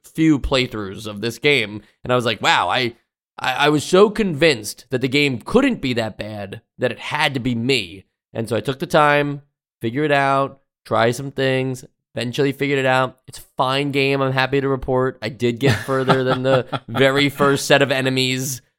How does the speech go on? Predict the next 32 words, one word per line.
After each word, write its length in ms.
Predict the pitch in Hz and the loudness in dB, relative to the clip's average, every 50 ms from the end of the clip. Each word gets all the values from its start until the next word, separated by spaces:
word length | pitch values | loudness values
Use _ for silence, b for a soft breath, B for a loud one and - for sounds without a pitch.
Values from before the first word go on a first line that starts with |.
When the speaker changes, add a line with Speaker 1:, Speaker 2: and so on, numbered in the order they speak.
| _ - | _ 2
Speaker 1:
but 320 | - 135 127 123 120 - - | 4 4 6 4 2 0 -2
Speaker 2:
That's 200 | 131 131 - - | -4 -2 0 4
Speaker 1:
man. 300 | 165 233 254 226 151 110 | 6 8 8 8 6 4
Speaker 2:
really 160 | 92 113 110 | 4 4 4
big 80 | 98 | 4
of 140 | 107 92 85 | 4 0 0
you, 100 | 95 90 | 0 -2
Mike, 480 | 85 85 85 85 82 82 80 _ _ _ - | -2 -2 -2 -2 -2 -4 -6 _ _ _ -14
to, 480 | - - 98 92 90 85 82 80 80 - _ _ _ _ _ - | -6 -4 -2 -2 -2 -2 -4 -6 -10 -14 _ _ _ _ _ -4
to, 160 | - 117 98 85 | -4 -4 -4 -2
to 260 | - 117 92 87 87 | -4 -4 -4 -4 -8
just 340 | - - 113 - - - - | -6 -6 -4 -4 -4 -4 -2
know 440 | 110 107 104 104 101 98 95 90 87 | 0 2 4 4 4 4 2 0 -2
that 200 | 80 90 85 80 | -2 -2 -4 -4
it 140 | 82 78 - | -6 -10 -6
had 240 | 95 90 82 78 | -4 -4 -4 -4
to 80 | 76 80 | -6 -10
have 80 | 78 73 | -10 -10
been 180 | 80 80 78 78 | -10 -8 -8 -8
you. 260 | 78 78 73 69 67 _ _ _ | -8 -10 -10 -12 -16 _ _ _
Speaker 1:
Yeah, 180 | - 190 254 262 | 0 4 4 4
but 180 | 202 196 180 180 | 4 4 2 4
you 80 | 202 | 6
know 60 | 214 247 | 6 6
what's 140 | 254 247 - | 4 4 2
funny 180 | - 226 226 | -2 0 0
about 180 | 226 214 202 175 | 2 2 2 0
that, 160 | 180 165 - | 0 -4 -2
too, 160 | - 254 247 | -2 -2 -2
is, 120 | 208 160 156 | -2 0 -2
like, 200 | 160 151 - - | -2 -4 -4 -8
that 340 | - 160 180 170 - - - | -2 0 0 0 0 -4 -12